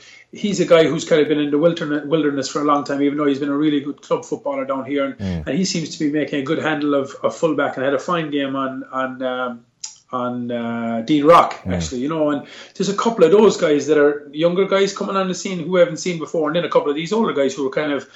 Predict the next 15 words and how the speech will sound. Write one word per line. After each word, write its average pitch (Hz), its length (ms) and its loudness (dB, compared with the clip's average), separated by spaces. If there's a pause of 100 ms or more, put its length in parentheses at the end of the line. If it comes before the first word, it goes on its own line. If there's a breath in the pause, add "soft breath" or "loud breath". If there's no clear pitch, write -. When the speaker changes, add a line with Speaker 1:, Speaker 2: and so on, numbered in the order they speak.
(300 loud breath)
Speaker 1:
little 156 80 0
bit 151 120 0
more 151 160 4
rejuvenated 147 640 2
and, 139 180 -2
and 131 300 -10
seem 151 140 -4
to 135 100 -2
be, 135 320 -2
you 151 100 -4
know, 131 80 -4
grabbing 139 320 2
a 127 60 -2
second 139 300 -4
chance. 139 420 -6